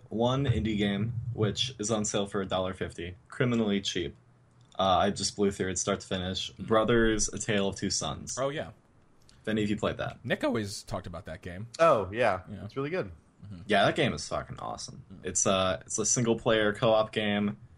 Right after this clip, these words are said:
Speaker 1: It's, uh, like you play two brothers, one player is one stick, or, like, one brother is one stick, the other is, uh, like, the right stick.
Speaker 2: Yeah.
Speaker 1: And, uh, it's like, <sighs> it's hard to talk about without spoiling, but it's just,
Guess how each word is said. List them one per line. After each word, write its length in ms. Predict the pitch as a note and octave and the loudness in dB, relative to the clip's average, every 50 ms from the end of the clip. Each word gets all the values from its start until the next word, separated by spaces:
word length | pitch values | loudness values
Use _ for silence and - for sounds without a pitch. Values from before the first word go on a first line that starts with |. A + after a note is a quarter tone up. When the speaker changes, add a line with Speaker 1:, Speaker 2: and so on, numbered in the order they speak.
| - - _ _ - | -20 -20 _ _ -10
Speaker 1:
It's, 260 | G2 E2+ - - - | -6 -4 -2 0 0
uh, 200 | F2 F2 E2+ E2 | 2 2 2 2
like 200 | F2+ F2+ E2+ - | 0 -2 -2 -4
you 60 | F#2 | -8
play 240 | - - F#2+ F2+ E2 | -6 -4 -4 -4 -4
two 180 | - - G2 | -2 -4 -4
brothers, 440 | E2+ F#2 F2+ F2+ E2+ F2 F2 F2 E2+ | -2 0 -2 0 0 -2 -2 -2 -2
one 160 | F#2 F2+ F2+ F2 | -2 -2 -2 -2
player 260 | - F#2+ F2+ F2+ F2+ | -2 -2 0 0 0
is 120 | F2 - | 0 -2
one 140 | G#2 F#2 F2+ | -2 -2 -2
stick, 400 | - - - F#2 F#2 F2+ - - - - _ - | -2 -2 0 -2 -2 -2 -6 -12 -18 -20 _ -2
or, 80 | G#2+ G#2 | 2 2
like, 140 | F#2 F2 - | 2 4 2
one 120 | G#2+ G#2 | 2 2
brother 220 | G2+ G#2+ G2+ G2+ | 4 4 4 4
is 100 | G2+ G2 | 4 4
one 100 | G2+ G2 | 2 0
stick, 220 | F#2+ - - G2+ F#2 | 0 2 0 0 0
the 60 | G2+ | 0
other 300 | G2 F#2 F#2+ F#2 F#2 F#2+ | 0 0 0 0 0 -2
is, 320 | F#2+ - F#2 F#2+ F#2 F2 F#2 | -2 -2 -4 -4 -4 -2 -2
uh, 220 | F#2+ F2+ F2 E2+ - - _ - | 0 0 -2 -2 -6 -10 _ -14
like, 100 | F2 F2+ | -12 -6
the 80 | - G2 | -2 -2
right 160 | F#2 F2 E2 | 0 0 0
stick. 380 | - - G#2 F#2+ F2+ - - - - _ _ _ A2 | -2 -2 -2 -2 -2 -4 -10 -18 -20 _ _ _ -14
Speaker 2:
Yeah. 180 | G#2+ G#2 F#2 E2+ - - - - | -12 -12 -12 -12 -16 -18 -10 -6
Speaker 1:
And, 300 | F#2+ F#2 F2+ F2+ F2 F2 | -4 -2 -2 -2 0 2
uh, 400 | E2+ E2 E2 D#2+ D#2+ D2+ D2+ - - - - _ - - - - - - - - - - - - | 2 4 4 4 4 2 0 -4 -6 -14 -20 _ -20 -20 -20 -20 -20 -20 -20 -20 -20 -16 -4 0
it's 300 | G2+ G2+ - - - - | 0 2 2 2 2 4
like, 360 | G2+ F#2+ F#2 F#2+ F#2 - - - - | 4 4 4 4 0 -4 -12 -16 -20
<sighs> 60 | - - - _ _ - - _ - - - - - - _ - - _ _ _ - - - _ _ _ _ _ - - - - _ _ _ - - - - - - - - | -20 -20 -20 _ _ -20 -20 _ -20 -20 -20 -20 -20 -20 _ -20 -20 _ _ _ -18 -18 -18 _ _ _ _ _ -20 -20 -20 -20 _ _ _ -12 -8 -6 -6 -4 -4 -4 -2
it's 120 | G#2+ - | 0 2
hard 160 | - D3 D3+ | 4 4 2
to 60 | C3+ C3 | 2 2
talk 240 | - A#2+ A#2+ B2+ | 2 2 2 2
about 220 | - A2 G2+ G2 F#2+ | 2 2 2 2 2
without 140 | F#2 F2 - | -2 -4 -4
spoiling, 460 | - - G#2 G#2 A2 G#2 F2 E2+ D#2+ | -2 0 0 0 0 0 -2 -4 -6
but 220 | D#2 D2+ D#2 - | -6 -6 -6 -6
it's 140 | C#2+ F2+ - | -4 -4 -2
just, 440 | - - F#2 E2+ - - - - | -2 -2 -2 0 -2 -4 -4 -6